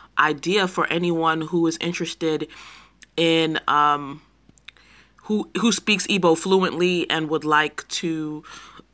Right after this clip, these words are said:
um, you know, start a business or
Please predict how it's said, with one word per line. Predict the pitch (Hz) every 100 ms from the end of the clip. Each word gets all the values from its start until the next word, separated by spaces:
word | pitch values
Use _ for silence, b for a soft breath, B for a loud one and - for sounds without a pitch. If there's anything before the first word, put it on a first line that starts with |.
| _ _ _ _ - -
um, | 165 165 160 151 139 143 - b b b -
you | - 165
know, | 160 143 131 131 -
start | - 170 160
a |
business | 139 165 170 180 165 165
or | - 151 147 143